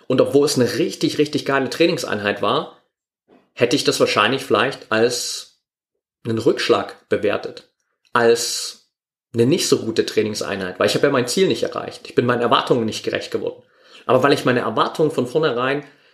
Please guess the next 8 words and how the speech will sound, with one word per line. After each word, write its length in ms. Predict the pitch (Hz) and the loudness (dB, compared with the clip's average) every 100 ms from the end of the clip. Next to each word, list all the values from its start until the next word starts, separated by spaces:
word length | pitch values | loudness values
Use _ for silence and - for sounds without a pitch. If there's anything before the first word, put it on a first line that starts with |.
| - | -10
realistischer 680 | - 123 117 202 - 180 120 | 2 4 4 2 0 -2 0
abgesteckt 600 | 160 - 139 - - - | 0 -2 -4 -2 -2 -4
habe, 480 | 101 107 131 202 - _ _ _ _ - _ _ - | -4 0 0 -2 -12 _ _ _ _ -20 _ _ 0
war 140 | 147 | 0
ich 120 | 160 | 2
in 80 | 135 | 0
der 100 | 120 | 0
Lage, 720 | 117 156 165 131 151 208 - | 2 0 2 0 0 -4 -12